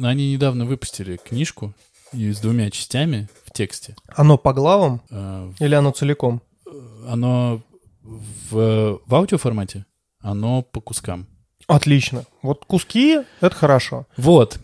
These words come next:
Speaker 1: И я, э, на волне, э, восторгов посмотрел ещё упаковку.
Speaker 2: Подожди. На фоне того, что мы говорили, и вот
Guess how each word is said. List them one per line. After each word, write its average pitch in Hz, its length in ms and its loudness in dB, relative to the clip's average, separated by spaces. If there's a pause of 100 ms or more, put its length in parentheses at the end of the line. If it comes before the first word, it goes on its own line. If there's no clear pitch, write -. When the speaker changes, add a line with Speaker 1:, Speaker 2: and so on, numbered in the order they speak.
Speaker 1:
И 147 80 -2
я, 175 320 4 (100)
э, 143 360 4
на 135 180 2
волне, 147 640 2 (340)
э, 104 280 -2
восторгов 135 760 -2 (300)
посмотрел 123 500 0
ещё 107 240 0
упаковку. 104 640 -2 (220)
Speaker 2:
Подожди. 143 480 0 (200)
На 147 220 6
фоне 131 480 4 (160)
того, 127 220 2
что - 160 -10
мы 117 120 -4
говорили, 220 560 0 (600)
и 139 240 -6
вот 123 180 -6